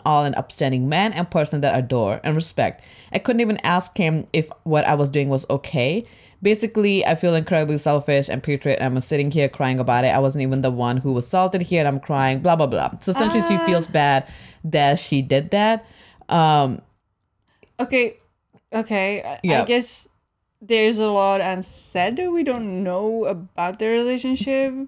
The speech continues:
Speaker 1: Uh, ish.
Speaker 2: Because I don't know that, I feel like when you are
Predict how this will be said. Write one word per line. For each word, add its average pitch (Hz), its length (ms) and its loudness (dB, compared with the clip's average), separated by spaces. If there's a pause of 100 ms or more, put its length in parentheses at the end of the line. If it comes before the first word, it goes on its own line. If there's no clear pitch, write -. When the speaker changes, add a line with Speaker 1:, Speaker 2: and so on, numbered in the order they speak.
(420)
Speaker 1:
Uh, 180 80 2 (380)
ish. - 140 0
Speaker 2:
Because 247 500 -2 (800)
I 226 100 0
don't 233 300 -2 (160)
know 214 400 0
that, 208 440 -2 (920)
I 240 160 0
feel 311 240 -6
like 302 320 2 (180)
when 262 460 0
you 254 280 2
are 233 540 4